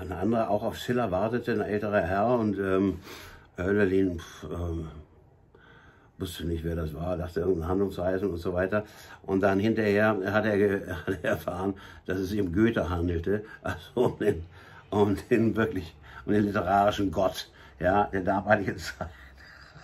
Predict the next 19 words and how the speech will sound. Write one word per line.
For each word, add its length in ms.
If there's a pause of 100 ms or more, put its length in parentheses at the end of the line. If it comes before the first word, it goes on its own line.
<laughs> 320 (520)
Und 240
ist 400
dann 520 (180)
nie 160
drüber 200
hinweggekommen. 760 (400)
Goethe 380
sagte 260
auch 80
irgendwann 500
mal 360
zu 180
den, 320
äh, 160
Gedichten 540
von 280
Hölderlin, 640 (360)
ähm, 380